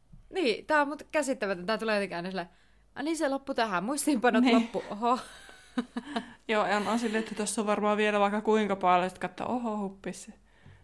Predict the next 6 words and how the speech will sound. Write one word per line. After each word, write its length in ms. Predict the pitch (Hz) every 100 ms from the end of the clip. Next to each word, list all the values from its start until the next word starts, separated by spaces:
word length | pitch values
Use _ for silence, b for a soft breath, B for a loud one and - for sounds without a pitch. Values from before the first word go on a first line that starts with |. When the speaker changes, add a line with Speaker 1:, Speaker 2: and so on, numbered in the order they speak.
| b _
Speaker 2:
Se 140 | - 202
olikin 240 | 196 185
tässä. 440 | 170 - - - 202 - _ _ _ _ _ _ 185
Speaker 1:
Viikon 400 | 233 349 381 240
kysymys 520 | 262 254 254 220 208
on, 520 | - 220 233 220 208